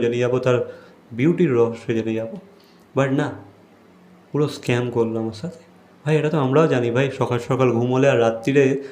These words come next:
মানে সকাল সকাল ঘুমোলে আর, আহ, আর্লি মর্নিং যদি উঠে পড়ো অনেকটাই ভালো হয়,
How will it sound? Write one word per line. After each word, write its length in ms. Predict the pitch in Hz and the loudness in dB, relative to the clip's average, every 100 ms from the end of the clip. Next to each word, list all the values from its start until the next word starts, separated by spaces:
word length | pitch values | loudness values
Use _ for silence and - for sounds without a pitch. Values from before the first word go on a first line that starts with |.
| - | -6
মানে 140 | 120 117 | -2 0
সকাল 180 | 127 127 127 | 2 2 4
সকাল 200 | 139 127 | 2 2
ঘুমোলে 360 | 123 135 143 131 | 2 2 4 4
আর, 120 | 131 | 2
আহ, 1700 | 139 - - - - 113 110 110 110 117 160 - - - _ _ - | 0 -6 -18 -14 -4 -2 -2 -4 -8 -10 -14 -20 -20 -20 _ _ 2
আর্লি 160 | 170 180 | 4 4
মর্নিং 300 | 151 147 151 | 4 0 0
যদি 160 | 139 139 | -2 0
উঠে 180 | 131 139 | 2 2
পড়ো 240 | 123 120 170 190 220 - - - | 0 -2 -4 -8 -12 -16 -8 0
অনেকটাই 340 | 180 190 170 117 | 0 2 -2 -2
ভালো 140 | 120 117 | -4 -4
হয়, 160 | 110 | -8